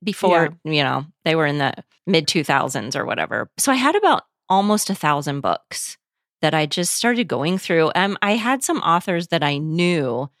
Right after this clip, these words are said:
Speaker 1: were going to be on the list. So I would just type their name in and then look at all the books and see, like, "Oh, okay, yeah, mm-hmm, I gave five star. I knew I gave five stars to that," or whatever.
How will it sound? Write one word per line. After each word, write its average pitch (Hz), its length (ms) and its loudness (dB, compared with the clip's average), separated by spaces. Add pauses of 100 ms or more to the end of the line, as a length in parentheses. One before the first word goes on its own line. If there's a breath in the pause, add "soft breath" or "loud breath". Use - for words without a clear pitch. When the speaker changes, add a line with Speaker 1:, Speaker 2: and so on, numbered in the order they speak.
(280)
Speaker 1:
were 175 220 2
going 165 320 2
to 175 100 -4
be 160 120 2
on 143 160 2
the 147 100 -2
list. 147 340 0
So 170 120 2
I 180 200 4
would 214 120 0
just - 280 -6
type 170 280 0
their 156 160 0
name 147 380 -2
in 165 440 -2 (440)
and 180 220 2
then 170 320 4
look 175 320 2
at 190 120 2
all 156 180 4
the 143 120 0
books 143 500 0
and 165 160 -2
see, 156 580 -2 (840)
like, 139 380 -2 (280)
"Oh, 214 420 4
okay, 240 280 0
yeah, 202 260 0 (160)
mm-hmm, 196 320 -2
I 185 120 0
gave 160 240 0
five 151 180 0
star. - 180 -2
I 165 120 2
knew 208 160 4
I 175 100 2
gave 160 180 -2
five 156 220 -2
stars 151 280 -4
to 165 120 -8
that," 185 340 2
or 185 120 -2
whatever. 175 400 -2